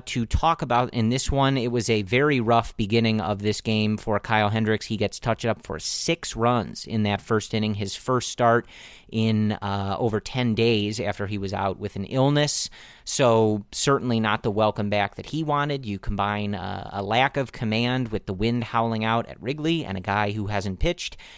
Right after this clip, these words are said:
in over a week, and this was the result. Four innings, seven hits, seven earned runs, three walks,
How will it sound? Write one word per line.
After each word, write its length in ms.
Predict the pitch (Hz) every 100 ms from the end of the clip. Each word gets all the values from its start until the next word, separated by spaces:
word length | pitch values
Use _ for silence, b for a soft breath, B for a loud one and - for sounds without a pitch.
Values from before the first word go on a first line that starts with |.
| B
in 120 | 110
over 320 | 107 120 113 110
a 60 |
week, 400 | 107 151 - -
and 300 | - 104 110
this 320 | 95 127 - -
was 300 | 120 120 117
the 80 |
result. 440 | 117 117 135 98 -
Four 280 | - 123 120
innings, 360 | 120 120 - -
seven 360 | - 143 143 135
hits, 340 | 117 - - -
seven 440 | - 131 151 151
earned 260 | 127 120 107
runs, 320 | 110 107 -
three 200 | 113 113
walks, 420 | 104 104 110